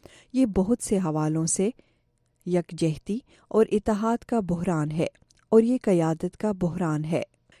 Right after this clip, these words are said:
کیونکہ جن علاقوں میں تارکین وطن جا رہے ہیں،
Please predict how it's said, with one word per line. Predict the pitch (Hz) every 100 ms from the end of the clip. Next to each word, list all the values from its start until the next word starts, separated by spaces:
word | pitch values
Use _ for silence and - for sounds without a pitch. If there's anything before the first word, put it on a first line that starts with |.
| -
کیونکہ | 269 262 302 262
جن | 214 240 -
علاقوں | 175 160 165 196
میں | 196 208
تارکین | 185 156 160 - 190 180
وطن | 156 156 156 156
جا | 160 170
رہے | 196 160 160
ہیں، | 160 190